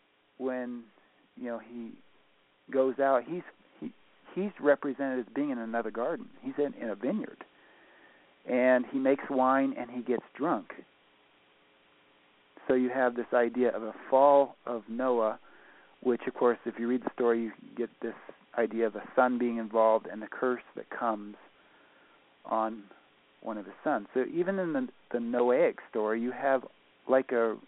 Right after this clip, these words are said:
recapitulation or a repeat of a fall like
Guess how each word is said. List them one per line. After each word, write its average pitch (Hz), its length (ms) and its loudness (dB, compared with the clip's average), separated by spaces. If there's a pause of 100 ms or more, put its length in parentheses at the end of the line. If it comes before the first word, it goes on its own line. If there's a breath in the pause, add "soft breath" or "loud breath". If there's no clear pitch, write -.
(540)
recapitulation 127 920 0
or 107 240 -8 (120)
a 113 80 -6
repeat 123 480 -4 (880 soft breath)
of 117 140 2
a 113 80 0 (120)
fall 110 460 6 (220)
like 127 320 2